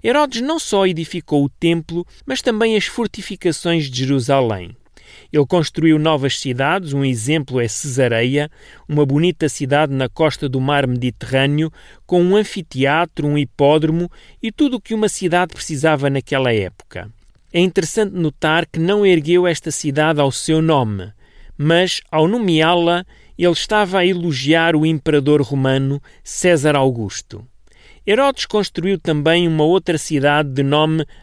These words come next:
Antropos, que ficava entre Cesareia e Jerusalém, esta feita em homenagem ao seu pai.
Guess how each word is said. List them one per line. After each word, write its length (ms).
Antropos, 920
que 100
ficava 500
entre 420
Cesareia 880
e 80
Jerusalém, 880
esta 420
feita 680
em 200
homenagem 640
ao 100
seu 280
pai. 380